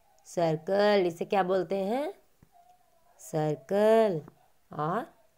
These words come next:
बनाओ, छा पहचान कर क्या बनाना है, सर्कल बनाना है।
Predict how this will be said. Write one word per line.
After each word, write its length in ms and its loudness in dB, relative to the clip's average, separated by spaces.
बनाओ, 960 -2
छा 260 0
पहचान 540 0
कर 140 -4
क्या 180 0
बनाना 320 0
है, 240 -4
सर्कल 560 -6
बनाना 500 2
है। 360 -6